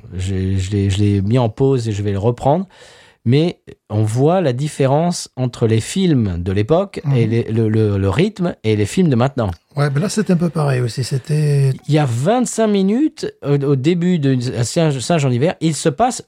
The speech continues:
Speaker 1: rien.
Speaker 2: Ouais, ouais, ouais.
Speaker 1: On voit que des Allemands qui balancent des bombes
Speaker 2: Mhm.
Speaker 1: et puis Jean Gabin qui fait, euh, euh, et qui
Speaker 2: Ouais.
Speaker 1: boit des canons.
Speaker 2: Ouais, ouais.
Speaker 1: Pendant vingt-cinq minutes, il se passe que ça.
Speaker 2: Ouais.
Speaker 1: Euh, les films, euh, récents, ne,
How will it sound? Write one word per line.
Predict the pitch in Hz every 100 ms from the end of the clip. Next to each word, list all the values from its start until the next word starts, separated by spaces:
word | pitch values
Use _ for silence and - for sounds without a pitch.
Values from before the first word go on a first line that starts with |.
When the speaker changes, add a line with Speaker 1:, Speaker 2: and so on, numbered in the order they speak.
| -
Speaker 1:
rien. | 104 226 135 - -
Speaker 2:
Ouais, | 208
ouais, | 190 135
ouais. | 127
Speaker 1:
On |
voit | 139 175
que | 226
des | 202 180
Allemands | 175 196
qui | 196
balancent | 165 175 156
des | 156
bombes | 139 147 220 175
Speaker 2:
Mhm. | 151 160 -
Speaker 1:
et | 151 160
puis | 151 160
Jean | 151 160
Gabin | 156 139 180
qui | 185 151
fait, | 147
euh, | 170
euh, | 330 349 320 285 277 277 262 254 247 240 214 185
et | 135
qui | 135
Speaker 2:
Ouais. | 147
Speaker 1:
boit | 175
des | 165
canons. | 156 131 90 151
Speaker 2:
Ouais, | 135
ouais. | 123 120
Speaker 1:
Pendant | 151 170 196
vingt-cinq | 143 214 196 202
minutes, | 185 208 254
il | -
se |
passe | - 220 -
que | 214
ça. | 190 135 107
Speaker 2:
Ouais. | 165 165 165 - _ _ _ _ -
Speaker 1:
Euh, | 113 117 117 117
les | 120 131
films, | - 180 170 147
euh, | 135 131 127 120
récents, | 131 139 - 180 180
ne, | 123 120 113 113